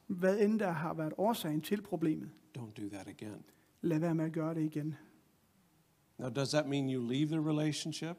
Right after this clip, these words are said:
Speaker 1: Betyder det, at du skal forlade den her relation?
Speaker 2: <laughs> Then do you divorce your wife?
Speaker 1: Skal du skille dig fra din kone?
Speaker 2: <laughs> Do you walk away from your kids?
Speaker 1: Går du væk fra dine børn? Forlader du dine børn?
Speaker 2: Oj, oj, oj.
Speaker 1: Nej, nej, nej.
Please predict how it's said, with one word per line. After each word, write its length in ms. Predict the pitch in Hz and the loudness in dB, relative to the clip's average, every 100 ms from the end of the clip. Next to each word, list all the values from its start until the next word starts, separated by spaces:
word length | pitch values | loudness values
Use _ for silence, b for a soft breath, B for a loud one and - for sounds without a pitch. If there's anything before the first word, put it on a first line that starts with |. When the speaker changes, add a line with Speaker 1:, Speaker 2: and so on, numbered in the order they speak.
| - | -8
Speaker 1:
Betyder 280 | 180 247 208 | -6 2 6
det, 60 | |
at 60 | 180 | 6
du 80 | 165 | 4
skal 160 | 196 | -4
forlade 460 | - 180 175 240 196 | -4 -2 2 4 6
den 120 | 190 | 4
her 120 | 202 180 | 4 4
relation? 480 | 175 170 208 170 - | 4 2 2 2 0
Speaker 2:
<laughs> 180 | - - | -6 0
Then 200 | 143 120 | 0 0
do 80 | 110 | -2
you 160 | 131 127 120 | -2 -2 -4
divorce 360 | 113 139 139 135 | -2 -2 -2 -2
your 180 | 113 113 | 0 0
wife? 220 | 113 117 - | 0 -2 -8
Speaker 1:
Skal 220 | - - 170 | -4 0 2
du 60 | |
skille 300 | 151 - 208 | 2 2 2
dig 100 | 208 | 2
fra 100 | 180 | 0
din 120 | 165 | -2
kone? 420 | 160 190 226 220 - | 2 2 4 0 -4
Speaker 2:
<laughs> 640 | - - - - - - | -10 -20 -20 -20 -20 0
Do 40 | 160 | 4
you 120 | 139 147 | 4 4
walk 180 | 156 | 2
away 240 | 156 143 143 | 2 2 0
from 200 | 143 131 | 0 -2
your 100 | 120 113 | -2 -2
kids? 400 | 139 117 104 190 | -2 -2 0 2
Speaker 1:
Går 120 | 180 | 4
du 80 | 170 | 4
væk 180 | 170 208 | 2 0
fra 140 | - | 0
dine 160 | 175 170 | 0 2
børn? 180 | 202 190 | 0 0
Forlader 300 | 185 196 190 | 0 2 2
du 80 | |
dine 200 | 175 180 | 2 0
børn? 300 | 170 202 151 - - | 2 2 0 -6 -14
Speaker 2:
Oj, 340 | - 127 117 113 - - | -8 -4 -4 -4 -8 -10
oj, 240 | 98 92 87 - | -8 -8 -14 -14
oj. 180 | 95 - - | -14 -14 -12
Speaker 1:
Nej, 180 | 175 180 | -10 -8
nej, 180 | 175 160 | -6 -8
nej. 180 | 147 | -10